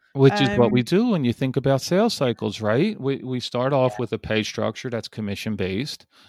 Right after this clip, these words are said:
Speaker 1: And then what do we do? Then we go, "Oh, now we have to do, like, a monthly spiff or a monthly bonus, or we have to give 'em something else. And,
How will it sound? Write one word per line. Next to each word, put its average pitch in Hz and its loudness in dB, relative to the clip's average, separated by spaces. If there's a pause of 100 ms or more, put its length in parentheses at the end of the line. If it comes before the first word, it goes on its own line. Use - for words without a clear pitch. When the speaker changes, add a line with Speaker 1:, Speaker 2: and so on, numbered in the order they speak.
Speaker 1:
And 123 -2
then 180 2
what 208 4
do 139 4
we 110 2
do? 98 -2
Then 120 0
we 120 -2
go, 110 -2
"Oh, 120 6
now 110 -4
we 127 -4
have 117 -2
to 113 -6
do, 107 -4
like, 104 -4 (360)
a 104 0
monthly 113 0
spiff - -2
or 98 -4
a 95 -6
monthly 110 -6
bonus, 101 -2
or 98 -6 (280)
we 117 2
have 117 2
to - -8
give 131 0
'em 120 -4
something 120 -4
else. 104 -8
And, 95 -12